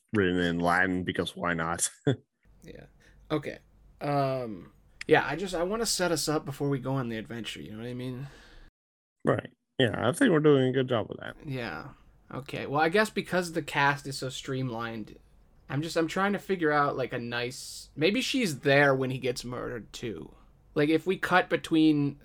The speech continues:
Speaker 2: this detective being murdered and this woman talking to people there, maybe
Speaker 1: Oh, yeah.
Speaker 2: we can cut back to her. Like, the idea that this place gets destroyed, I feel like there needs to be a scene before this.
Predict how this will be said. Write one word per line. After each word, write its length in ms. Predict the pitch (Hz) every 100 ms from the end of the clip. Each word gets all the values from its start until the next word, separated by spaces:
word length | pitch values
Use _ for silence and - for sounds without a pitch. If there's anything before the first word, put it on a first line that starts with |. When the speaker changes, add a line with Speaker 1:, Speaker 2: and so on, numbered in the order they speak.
| -
Speaker 2:
this 180 | 156 -
detective 600 | 139 - 139 139 165 151
being 240 | 165 156
murdered 400 | 156 160 165 165
and 200 | 135 127
this 160 | 127 -
woman 400 | 131 127 131 131
talking 400 | 117 113 131 131
to 60 |
people 320 | 139 143 143
there, 400 | 147 147 151 160 - - _ _ -
maybe 800 | 135 131 139 147 143 139 101 - -
Speaker 1:
Oh, 80 | 110
yeah. 180 | 104 98
Speaker 2:
we 80 | 135
can 160 | 139
cut 240 | 135 147 -
back 260 | 139 135
to 100 | 143
her. 400 | 131 135 135 139 - _ _
Like, 300 | 147 143 -
the 80 | 147
idea 400 | 156 180 233 233
that 160 | 196 180
this 140 | 165
place 300 | - 170 160
gets 200 | 160 151
destroyed, 500 | 139 131 - 131 139
I 120 | 131
feel 300 | 127 156 170
like 260 | 156 147 143
there 120 | 139
needs 220 | 131 135
to 60 | 143
be 80 | 143
a 40 |
scene 360 | 135 135 123 117
before 400 | - - 90 76
this. 440 | 53 - - -